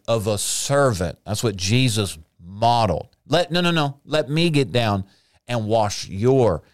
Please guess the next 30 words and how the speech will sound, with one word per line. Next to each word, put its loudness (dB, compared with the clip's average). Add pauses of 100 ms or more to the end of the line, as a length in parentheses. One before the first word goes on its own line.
(380)
feet. -4 (300)
Can -2
you 0
imagine 0
if 0
we 2
applied 0
that? -2
Like, -2 (100)
I'm -4
talking -2
about, -4 (840)
uh, -4
a -2
discipline 0
of -4
application -2 (460)
where -2
that 0
was 0
how 0
we -2
approached -2
our 0
relationships, -2 (400)
uh, 2
with 0
people 0
is, -6 (100)
"Hey, -4